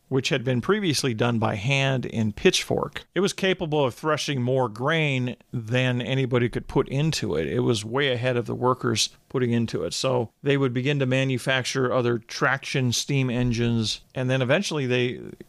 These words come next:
moved away from steam to the oil gas tractors, which revolutionized agricultural methods. The machines would actually burn a combination of kerosene, gasoline, or distillant,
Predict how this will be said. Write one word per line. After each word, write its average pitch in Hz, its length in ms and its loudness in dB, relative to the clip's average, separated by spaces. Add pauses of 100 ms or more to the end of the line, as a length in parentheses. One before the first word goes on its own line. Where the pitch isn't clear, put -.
(140)
moved 135 420 0
away 123 240 0
from 117 240 -2
steam 131 520 2
to 127 120 -2
the 113 160 0
oil 127 560 0 (320)
gas 139 380 0
tractors, 117 640 -2 (220)
which 180 400 4
revolutionized 165 1300 0
agricultural 123 800 2
methods. 123 720 -2
The 139 80 -2
machines 185 400 0
would 156 100 2
actually 151 280 0
burn 117 340 2 (140)
a - 60 -6
combination 127 580 0
of 113 120 -6
kerosene, 151 560 2
gasoline, 120 720 2
or 117 180 2
distillant, 156 680 0